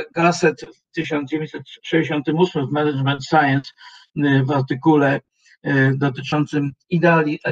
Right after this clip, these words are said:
idealnego czy projektowania idealnego uniwersytetu. Ważne jest, em, e, wa-, ważne jest to, em, e, e,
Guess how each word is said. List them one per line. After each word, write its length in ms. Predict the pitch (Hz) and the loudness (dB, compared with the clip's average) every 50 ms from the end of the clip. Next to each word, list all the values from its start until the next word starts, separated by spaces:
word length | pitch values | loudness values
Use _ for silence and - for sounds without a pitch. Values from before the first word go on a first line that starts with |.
| - - | -6 -6
idealnego 880 | 175 135 165 160 156 151 - 147 160 160 139 135 147 139 139 139 135 _ _ _ - | -4 0 2 2 2 2 -2 -2 -2 -2 0 -2 -2 -2 -2 -4 -6 _ _ _ -8
czy 160 | - 165 147 | -6 -6 -4
projektowania 640 | 139 160 147 143 131 - 160 147 151 151 151 143 139 | -2 0 0 0 0 0 -2 0 0 0 -2 -2 -4
idealnego 760 | 143 139 147 139 135 135 135 139 135 120 135 135 131 131 - _ _ - | -6 -4 -4 -4 -4 -2 -4 -6 -6 -4 -4 -4 -4 -4 -6 _ _ -10
uniwersytetu. 800 | - 147 143 135 135 135 131 - - 117 113 - _ - - - _ _ - - - _ | -6 -4 -4 -2 -4 -4 -6 -2 -2 -2 -2 -2 _ -20 -20 -20 _ _ -20 -20 -20 _
Ważne 400 | - - 165 208 208 202 208 202 | 0 2 2 2 2 0 0 2
jest, 340 | 180 160 151 131 - _ - - | 2 2 2 0 -6 _ -8 -4
em, 300 | 165 160 151 139 135 131 135 - _ - | -2 0 0 0 -2 -4 -6 -12 _ -6
e, 280 | 151 147 147 143 143 143 - _ _ _ - 156 147 147 143 139 156 165 156 | -2 0 0 0 -2 -4 -10 _ _ _ -12 -8 -8 -8 -8 -10 -12 -12 -8
wa-, 260 | 143 139 170 180 180 - - | -2 2 2 2 2 0 0
ważne 340 | 156 180 180 170 160 170 160 | 2 4 4 4 4 2 2
jest 160 | 151 139 - | 0 0 -4
to, 240 | - - 156 151 151 - - | -4 -2 -2 -2 -2 -6 -4
em, 300 | - 156 156 151 143 131 131 - - 143 143 147 139 - _ - _ - - - _ _ _ - | 0 2 4 4 4 2 -2 -6 -10 -12 -16 -16 -16 -20 _ -20 _ -20 -20 -20 _ _ _ -6
e, 60 | 185 | -4
e, 140 | 175 170 | -4 -4